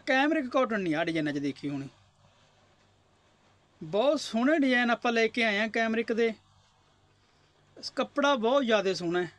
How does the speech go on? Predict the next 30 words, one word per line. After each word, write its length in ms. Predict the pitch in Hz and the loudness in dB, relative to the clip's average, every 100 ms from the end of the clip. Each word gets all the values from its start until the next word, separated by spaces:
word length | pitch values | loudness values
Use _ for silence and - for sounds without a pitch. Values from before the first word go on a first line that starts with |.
| - | -6
ਇੰਨਾ 220 | 220 247 | -2 0
ਕੁ 60 | 247 | 0
ਸੋਹਣਾ, 200 | 262 285 | 0 2
ਨਾ 140 | 262 269 | 2 0
ਕੱਟਣ 320 | - 220 226 | -2 -2 0
ਵਾਲਾ, 160 | 240 240 | 0 0
ਨਾ 140 | 240 | -2
ਫਟਣ 340 | 226 214 220 | 0 -2 0
ਵਾਲਾ, 240 | 226 220 226 | 0 2 2
ਨਾ 260 | 220 247 254 | 2 2 2
ਹੋਵੇ 240 | 262 262 | 4 4
ਰੰਗ 240 | 233 190 | 2 0
ਫੇਟ। 340 | 170 180 165 196 226 _ _ _ _ _ _ _ - | -2 -2 -2 -2 -6 _ _ _ _ _ _ _ -12
ਬਹੁਤ 280 | 165 220 285 | -2 0 0
ਸੋਹਣੀ 340 | - 233 269 | -2 2 2
ਕੁਆਲਿਟੀ 380 | 311 302 269 240 | 4 2 2 2
ਦੀ 120 | 254 | 0
ਕੈਮਰਿਕ 400 | 240 247 269 269 | 0 0 2 2
ਹੈ, 80 | 220 | 2
ਗਰਮੀਆਂ 460 | 214 226 220 226 233 | 4 2 4 0 2
ਵਾਲਾ 200 | 226 233 - - | 2 0 0 -2
ਪਿਓਰ 260 | 233 269 | 0 0
ਕਾਟਨ 360 | 285 247 233 277 | 0 0 2 4
ਜਿਵੇਂ 180 | 262 240 | 4 2
ਆਪਾਂ 180 | 226 214 | -2 -2
ਕਹੀਏ, 360 | 220 254 262 226 _ _ _ _ _ _ _ _ _ _ _ - | 0 0 -2 -4 _ _ _ _ _ _ _ _ _ _ _ -4
ਉਹ 140 | 262 | 0
ਚੀਜ਼ 280 | 269 247 175 | 2 2 0
ਹੈ 80 | 139 | -2
ਇਹ। 160 | 139 | -6